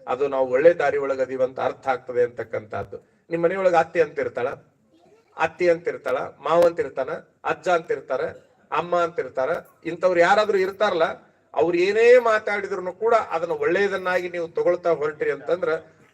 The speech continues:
ನಿಮ್ಮ ಮನಿ ಬಹಳ ಚಲೋ ಇರ್ತೈತಿ ಅಂತಕ್ಕಂಥದ್ದನ್ನ ನೀವೆಲ್ಲರೂ ಗಮನಿಸ್ಬೇಕು. ಈ ಊರು ಬಹಳ ದೂರ ಅನಿಸ್ತೀವಿ ನಮಗ.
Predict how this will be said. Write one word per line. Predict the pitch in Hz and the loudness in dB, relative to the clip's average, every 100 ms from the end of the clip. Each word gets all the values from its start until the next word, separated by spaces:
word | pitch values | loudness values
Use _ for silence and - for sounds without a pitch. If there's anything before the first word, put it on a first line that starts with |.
| 123 | -8
ನಿಮ್ಮ | 139 139 | -6 -4
ಮನಿ | 139 190 | -4 -6
ಬಹಳ | 160 135 - | -4 -4 -4
ಚಲೋ | - 135 | -6 -4
ಇರ್ತೈತಿ | 139 - 127 - 123 | -4 -4 -12 -6 -4
ಅಂತಕ್ಕಂಥದ್ದನ್ನ | 120 117 - 120 117 113 - 165 143 - _ _ _ | -4 -6 -8 -10 -10 -8 -6 -6 -8 -10 _ _ _
ನೀವೆಲ್ಲರೂ | 117 120 139 170 170 | -2 -2 4 2 2
ಗಮನಿಸ್ಬೇಕು. | 123 135 127 - 120 127 127 185 190 - _ _ _ 151 | -4 -6 -10 -10 -10 -8 -6 -6 -8 -18 _ _ _ -10
ಈ | 160 | -6
ಊರು | 165 202 202 190 185 - _ _ _ _ _ | -2 0 0 -2 -4 -10 _ _ _ _ _
ಬಹಳ | 139 143 196 208 | -4 -2 -2 -2
ದೂರ | 170 214 220 | 0 2 4
ಅನಿಸ್ತೀವಿ | 208 - 180 151 | 2 -4 -4 -4
ನಮಗ. | 123 104 104 | -4 -6 -8